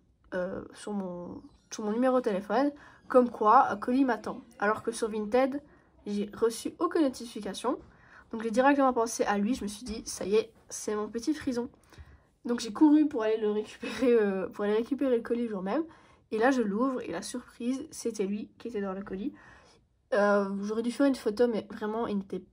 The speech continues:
pas du tout protégé. Il était dans, euh, un espèce de papier craft, je sais pas si vous voyez, euh, qui était même pas recouvert sur le dessus. Il y avait juste en dessous.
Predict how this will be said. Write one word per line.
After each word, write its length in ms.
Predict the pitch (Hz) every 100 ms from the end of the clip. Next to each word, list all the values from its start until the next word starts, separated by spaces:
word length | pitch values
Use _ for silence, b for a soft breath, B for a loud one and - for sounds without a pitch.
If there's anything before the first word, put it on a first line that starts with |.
| -
pas 180 | 269
du 120 | 247 240
tout 220 | 269 254
protégé. 720 | - 349 320 220 196 202 233 -
Il 160 | 202
était 260 | 196 - 208
dans, 440 | 202 196 196 196
euh, 200 | 190 175 185 B B B B B B _
un 100 | 220
espèce 300 | 220 220 254
de 60 | 240
papier 380 | 233 233 - 247
craft, 580 | - 269 262 - - -
je 100 | -
sais 60 |
pas 120 | - 240
si 180 | -
vous 80 | 226
voyez, 480 | 214 220 240 247 - _ -
euh, 240 | 196 196
qui 120 | 190 -
était 140 | 240
même 140 | 247
pas 100 | 240
recouvert 440 | 247 - 233 240 -
sur 140 | 240
le 100 | 226
dessus. 460 | 208 214 - 254 320
Il 40 | 262
y 40 |
avait 140 | 208
juste 260 | 226 254 -
en 120 | 233 226
dessous. 480 | 220 - 254 302